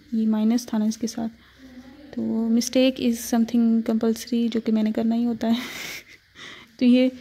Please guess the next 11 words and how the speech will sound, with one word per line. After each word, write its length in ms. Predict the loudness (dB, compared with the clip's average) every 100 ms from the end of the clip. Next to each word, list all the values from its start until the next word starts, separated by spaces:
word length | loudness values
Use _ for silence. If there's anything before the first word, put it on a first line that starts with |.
| -16 -20 -20 _ -2
cos, 460 | 2 4 4 2
अ, 400 | -4 0 2 2
के 240 | 0 0 0
ए, 240 | 0 0
हमारे 220 | 2 2
पास 240 | 2 0 0
होता 180 | 0 -2
है 60 |
formula 320 | 0 2 2
one 240 | 2 4 4
minus 420 | 4 2 2 -2